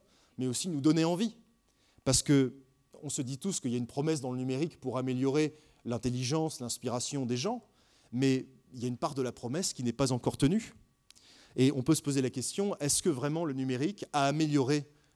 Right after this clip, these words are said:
la lecture de contenu long, la lecture importante, celle dont je parle là ?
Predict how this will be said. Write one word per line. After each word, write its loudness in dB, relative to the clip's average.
la 0
lecture -2
de -2
contenu -2
long, -2
la -6
lecture -4
importante, -4
celle -2
dont -2
je -2
parle 2
là ? 0